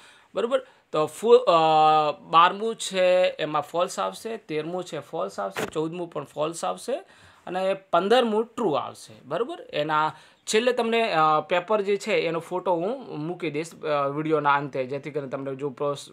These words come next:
પ્રશ્ન તમારે આજુબાજુ ના મળતું હોય અથવા તો, અ, મળી ગયું હોય તો સારું છે, ના મળ્યું હોય તો આમાં છેલ્લે તમે પેપર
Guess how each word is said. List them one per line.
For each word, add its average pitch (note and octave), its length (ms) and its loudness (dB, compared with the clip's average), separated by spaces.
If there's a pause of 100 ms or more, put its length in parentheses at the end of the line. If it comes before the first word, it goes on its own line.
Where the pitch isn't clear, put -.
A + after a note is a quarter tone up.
પ્રશ્ન D3 320 -8
તમારે C3+ 320 -6
આજુબાજુ C3 380 -8
ના D3 140 -4
મળતું C3+ 380 -8
હોય A#2+ 200 -8
અથવા B2 300 -10
તો, G3+ 260 -8 (580)
અ, C#3 280 -2
મળી E3+ 240 2
ગયું C#3+ 220 -4
હોય C3 100 -4
તો C#3 120 -8
સારું E3 380 0
છે, E3 240 -8
ના D3+ 200 -4
મળ્યું C3+ 260 -4
હોય C3 100 -4
તો C#3+ 100 -6
આમાં C#3 260 -4
છેલ્લે D3 300 -8
તમે C3+ 240 -8
પેપર E3+ 480 -4